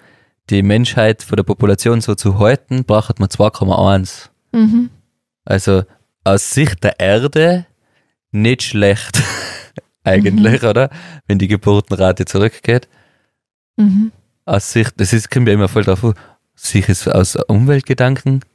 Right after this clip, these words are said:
Speaker 1: ist natürlich besser. Sich ist aus Wirtschaftsgedanken, nicht gut. Sich ist von der Pensionssicht,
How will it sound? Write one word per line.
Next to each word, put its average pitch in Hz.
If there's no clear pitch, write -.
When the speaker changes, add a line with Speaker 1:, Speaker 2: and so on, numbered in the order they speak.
Speaker 1:
ist -
natürlich 87
besser. -
Sich 101
ist 92
aus 95
Wirtschaftsgedanken, 120
nicht 104
gut. 101
Sich -
ist 101
von 95
der 90
Pensionssicht, 120